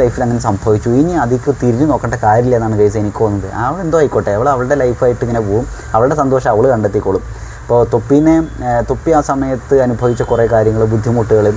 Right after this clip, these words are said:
അവന് തന്നെ പല ആൾക്കാരും അവളെക്കുറിച്ചുള്ള റീൽസുകൾ അയച്ചു കൊടുക്കണമെന്നൊക്കെ പറഞ്ഞിട്ട് അവൻ റിയാക്ഷൻ വീഡിയോസ് ചെയ്ത് അവൻ്റെ ലൈവിൽ അങ്ങനെ വന്ന കാര്യങ്ങളൊക്കെ വീഡിയോസ് ചെയ്ത ഇൻ്റർവ്യൂസിൽ പറഞ്ഞ കാര്യങ്ങളൊക്കെ എനിക്കിപ്പോൾ മൈൻഡിൽ ഇങ്ങനെ ഓടി വരികയാണ് ഗൈസ്. അപ്പോൾ ഞാൻ ആലോചിക്കണത്,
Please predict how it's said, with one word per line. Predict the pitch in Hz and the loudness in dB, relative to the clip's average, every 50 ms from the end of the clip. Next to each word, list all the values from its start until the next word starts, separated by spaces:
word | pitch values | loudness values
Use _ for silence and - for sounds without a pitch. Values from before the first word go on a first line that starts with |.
| - - - - - - - - 107 | -2 -10 -14 -14 -14 -10 -4 0 0
അവന് | 107 104 123 139 147 147 | 0 2 2 2 2 2
തന്നെ | 147 151 151 135 143 | 2 2 2 2 2
പല | 127 131 131 | 2 4 2
ആൾക്കാരും | 127 120 - - 123 123 120 123 123 | 2 2 2 2 2 2 2 2 0
അവളെക്കുറിച്ചുള്ള | 117 110 117 117 117 120 107 - 117 120 120 113 | 0 0 0 -2 -2 -4 -6 -4 -2 0 0 0
റീൽസുകൾ | 113 113 110 110 104 123 113 117 | 0 0 -2 -2 -2 0 0 2
അയച്ചു | 113 110 104 113 | 2 2 2 2
കൊടുക്കണമെന്നൊക്കെ | 113 104 104 110 110 113 110 107 117 107 | 2 2 0 -2 -2 -2 -2 -2 -2 -2
പറഞ്ഞിട്ട് | 110 110 104 110 110 | -2 -2 0 0 0
അവൻ | 113 113 113 107 107 | 0 -2 -2 -2 0
റിയാക്ഷൻ | 107 104 98 - 120 113 | 0 0 -2 -2 0 0
വീഡിയോസ് | 110 107 110 107 107 113 | 2 4 2 2 2 0
ചെയ്ത് | 107 104 104 107 104 - - - - - - 78 - 90 | -2 -2 -2 -2 -4 -4 -10 -10 -10 -10 -12 -10 -6 -4
അവൻ്റെ | 123 135 127 135 131 | -2 0 0 2 2
ലൈവിൽ | 131 123 120 123 117 123 120 | 2 2 2 2 0 0 0
അങ്ങനെ | - 127 127 123 | 0 -2 -2 -2
വന്ന | 120 117 120 123 | -2 -2 0 0
കാര്യങ്ങളൊക്കെ | 117 110 110 110 110 113 113 107 - - 117 98 90 123 | 0 0 0 0 0 -2 -2 -2 -2 -2 -4 -2 0 0
വീഡിയോസ് | 123 117 120 117 113 131 123 | 0 2 0 0 0 0 0
ചെയ്ത | 120 107 110 113 117 | 2 2 2 2 2
ഇൻ്റർവ്യൂസിൽ | 117 110 117 113 117 123 113 120 123 120 117 | 2 2 2 2 2 0 0 0 -2 0 0
പറഞ്ഞ | 117 113 120 117 113 | -2 -2 0 2 2
കാര്യങ്ങളൊക്കെ | 110 107 110 110 110 107 - - 127 123 - - - - - - | 2 2 2 0 -2 -4 -2 -2 -4 -4 -4 -6 -12 -10 -6 -6
എനിക്കിപ്പോൾ | 131 - 139 120 - 143 135 135 | -4 -4 -2 -2 0 0 2 2
മൈൻഡിൽ | 127 120 117 120 120 123 123 | 2 2 0 0 2 2 2
ഇങ്ങനെ | 123 120 120 120 120 120 - - - - - 123 | 2 2 2 0 -2 -2 -6 -12 -12 -6 -2 0
ഓടി | 123 120 120 120 | 2 2 4 2
വരികയാണ് | 113 104 110 107 104 98 | 2 2 2 0 0 -2
ഗൈസ്. | 98 98 - - - - - - - - - - - - - - 104 | -2 -4 -4 -10 -14 -14 -12 -12 -12 -10 -10 -10 -10 -8 -6 -4 -2
അപ്പോൾ | - 123 123 123 | 0 2 2 4
ഞാൻ | 113 107 113 127 | 4 4 4 4
ആലോചിക്കണത്, | 135 135 131 123 - 123 127 123 131 | 4 2 2 2 0 -2 0 2 2